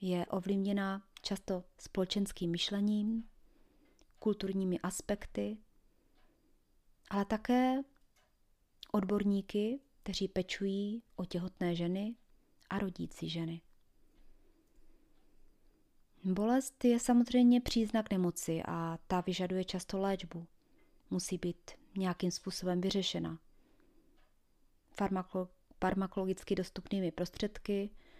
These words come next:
nebo technickými vymoženostmi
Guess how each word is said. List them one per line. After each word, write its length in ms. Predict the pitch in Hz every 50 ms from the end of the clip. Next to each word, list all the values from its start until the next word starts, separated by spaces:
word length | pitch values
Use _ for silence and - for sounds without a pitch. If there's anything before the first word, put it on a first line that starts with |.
| - - - - - - - - - - _ _ _ _ _ - -
nebo 220 | - 202 175 180 180
technickými 840 | - - 180 - - 214 214 - - - 208 196 185 185 180 175 170
vymoženostmi 880 | 185 180 185 208 208 214 214 214 208 214 - - 214 202 202 208 220